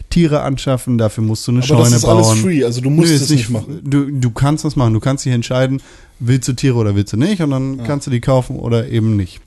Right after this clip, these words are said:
Speaker 2: Aber ich meine, also wie linear ist das Ganze? Oder bist du dann, sobald der Bürgermeister weg ist, komplett auf dich allein gestellt und du
Speaker 1: Du
Speaker 2: kannst
Speaker 1: kannst,
Speaker 2: so
Speaker 1: du bist insofern komplett auf dich alleine gestellt, als dass du sagen kannst, hier baue ich das, das baue ich überhaupt ab. Oder, äh,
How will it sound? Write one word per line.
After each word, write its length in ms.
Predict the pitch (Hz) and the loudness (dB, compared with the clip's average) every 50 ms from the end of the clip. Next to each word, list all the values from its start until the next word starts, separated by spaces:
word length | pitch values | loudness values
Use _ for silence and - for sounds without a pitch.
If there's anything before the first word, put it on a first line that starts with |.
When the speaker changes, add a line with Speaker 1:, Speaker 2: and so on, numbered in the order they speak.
| _ | _
Speaker 2:
Aber 80 | 113 127 | -8 -6
ich 100 | 127 131 | -4 0
meine, 180 | 156 156 156 151 | 0 0 0 0
also 260 | 147 135 143 139 127 127 123 | -2 -4 -2 -4 -4 -6 -6
wie 340 | 131 156 160 160 156 156 151 | -6 -4 -2 -2 0 -2 -2
linear 640 | 123 135 135 147 147 139 139 139 139 143 147 143 | -2 -4 -4 -2 0 0 2 2 2 0 0 -2
ist 180 | 123 113 - 131 | -2 -4 -6 -8
das 120 | 110 - | -8 -6
Ganze? 280 | - 120 117 113 - 135 | -4 -4 -4 -4 -4 -4
Oder 180 | 117 117 123 117 | -4 -4 -4 -4
bist 260 | 120 131 139 - - | -4 -6 -8 -8 -6
du 60 | 147 | -4
dann, 280 | 139 135 131 131 131 131 | -2 0 0 0 0 -2
sobald 380 | 120 123 123 117 131 127 123 - | -2 -4 -4 -2 -2 -2 -2 -2
der 60 | 131 | -4
Bürgermeister 600 | 117 127 127 127 131 127 131 123 - - 131 123 | -2 -2 -2 0 0 0 -2 -2 -4 -6 -6 -6
weg 160 | 127 120 - | -4 -4 -4
ist, 220 | 131 - - - - - - - - - | -4 -4 -6 -6 -10 -16 -12 -10 -10 -6
komplett 340 | - 147 135 113 143 139 - | -4 -4 -2 0 0 0 0
auf 100 | 127 120 | -2 -4
dich 160 | - 139 117 139 | -6 -6 -4 -2
allein 260 | 127 127 127 131 131 | -2 0 0 -2 -2
gestellt 320 | 127 - - 139 127 123 | -2 -2 -2 -2 -2 -2
und 100 | 127 123 | -4 -6
du 60 | 123 135 | -4 -2
Speaker 1:
Du 80 | 135 | 0
Speaker 2:
kannst 240 | 131 180 202 196 175 | 0 2 0 0 2
Speaker 1:
kannst, 140 | 160 147 147 | 2 2 2
Speaker 2:
so 20 | 120 | 2
Speaker 1:
du 120 | 120 151 | 2 0
bist 240 | 160 175 - - - | 0 0 -2 -4 -6
insofern 520 | - 156 139 135 139 165 170 196 175 165 156 | -2 0 0 2 2 0 0 0 -2 0 0
komplett 300 | - 160 151 165 156 143 | -2 -2 -2 -2 -2 -2
auf 220 | 139 139 135 - | -4 -6 -6 -4
dich 160 | - 151 151 | -4 -2 -2
alleine 420 | 151 143 143 143 143 143 143 - 143 | 0 0 0 0 0 -2 -4 -6 -8
gestellt, 380 | 131 135 - - 147 143 127 | -10 -8 -4 -2 -2 -2 -2
als 180 | 113 127 120 - | -4 -6 -8 -6
dass 160 | 135 127 - | -6 -6 -4
du 100 | - 131 | -4 -2
sagen 300 | 117 120 117 117 113 113 | 0 0 0 0 0 -2
kannst, 340 | 113 123 120 113 - - - - - - - - _ | -2 -2 -2 -2 -4 -6 -14 -20 -20 -20 -20 -20 _
hier 240 | - - - 127 123 | -10 -2 0 2 2
baue 320 | 107 107 107 98 98 95 | 2 2 2 2 2 2
ich 120 | 95 - - | 0 -2 -2
das, 340 | - 147 147 147 - - - - | -2 -2 0 -2 -4 -8 -14 -6
das 300 | - 139 127 123 - - | -2 -2 -2 0 -2 -4
baue 320 | - - 113 107 101 101 | -2 -2 0 0 -2 -4
ich 120 | 107 - - | -6 -10 -10
überhaupt 420 | 98 98 95 98 90 - - - | -6 -4 -4 -2 -4 -4 -8 -6
ab. 300 | 92 147 160 - - - - - - - _ _ | -6 -4 -4 -6 -8 -14 -16 -20 -20 -20 _ _
Oder, 640 | - 135 120 123 120 117 120 117 113 113 120 - - | -2 0 2 4 4 4 4 4 4 2 0 -2 -4
äh, 160 | - 123 | -4 -6